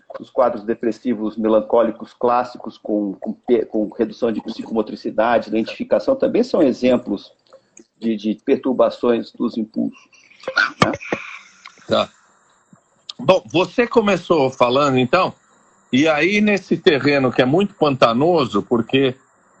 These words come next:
Speaker 2: eu vou dizer para as pessoas que quando a gente estuda psiquiatria, a gente estuda bastante consciência, atenção, concentração, memória, a senso-percepção, o afeto, o pensamento. E,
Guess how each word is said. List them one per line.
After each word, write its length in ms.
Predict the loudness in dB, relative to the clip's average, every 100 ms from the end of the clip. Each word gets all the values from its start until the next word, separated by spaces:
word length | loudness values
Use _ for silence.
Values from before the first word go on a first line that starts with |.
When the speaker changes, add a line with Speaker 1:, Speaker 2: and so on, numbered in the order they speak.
| _
Speaker 2:
eu 80 | 0
vou 140 | 2 2
dizer 200 | 0 0
para 120 | 0
as 60 |
pessoas 420 | 2 0 2 0 0
que 140 | -2
quando 260 | 2 2 2
a 80 |
gente 240 | 2 0 -2
estuda 440 | -2 0 2 2
psiquiatria, 720 | 0 -2 2 0 2 2 2
a 40 | 2
gente 220 | 0 -2
estuda 280 | 0 0 2
bastante 580 | 0 0 0 0 -2 -6 -10 _ _ _ _ _ _ _ _
consciência, 1120 | 2 2 0 0 2 4 2 2 0 0 2
atenção, 640 | 2 2 -2 0 4 4 4
concentração, 920 | 0 0 2 2 0 -2 2 2 4
memória, 760 | 2 2 4 4 2 2 0 -2 _ _ -20 0
a 120 | 0
senso-percepção, 1400 | 2 0 0 0 2 2 2 0 -2 0 4 4 4 2 2
o 100 | 2
afeto, 640 | 0 0 2 2 0 -2
o 40 |
pensamento. 640 | 0 0 2 2 4 0 -2 -16 -20 -20 -20 -20 -20 -20 _ _
E, 520 | 2 2 2 0 0